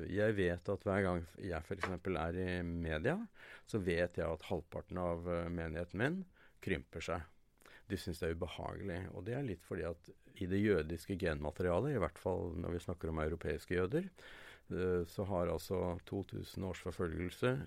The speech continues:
gjort noe med oss, og noe av det er at, eh, vi har en tilbøyelighet, en helt naturlig tilbøyelighet til å ønske å ligge under radaren. Det er ikke noe godt sted å være,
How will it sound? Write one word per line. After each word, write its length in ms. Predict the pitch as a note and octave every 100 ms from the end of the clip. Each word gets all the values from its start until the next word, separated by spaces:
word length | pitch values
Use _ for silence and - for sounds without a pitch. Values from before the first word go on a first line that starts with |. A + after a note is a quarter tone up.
| - F2+
gjort 340 | F2 - - G2+
noe 160 | F#2 F2+
med 160 | F2 G#2
oss, 220 | G2 - -
og 100 | -
noe 380 | D2+ F2+ E2 E2
av 80 | G2
det 120 | C#3+ E3+ -
er 160 | D#2+ E2+
at, 240 | - -
eh, 160 | F2+ E2 - - - - - - F#2
vi 60 |
har 240 | F2 E2+ E2+
en 120 | F2+
tilbøyelighet, 760 | - F#2 E2+ F2 D#2+ E2 G#2+ G2
en 100 | E2+
helt 160 | D#2+ F2
naturlig 640 | E2+ - F2 F2 G2+ A2
tilbøyelighet 600 | B2 G2 F#2+ G2 B2+ -
til 100 | F2+
å 60 | - -
ønske 500 | G2+ D2+ D#2 - -
å 80 | G#2
ligge 340 | G2 E2+ - -
under 240 | F2 E2+ E2+
radaren. 340 | D#2 - - - _ - - - - - - - - - - - - - - G2 F2+ _ -
Det 140 | A2+
er 80 | G2+
ikke 160 | - G2
noe 160 | F#2
godt 160 | E2+ -
sted 300 | - F2 E2+
å 60 | G#2+
være, 360 | G2+ E2 G#2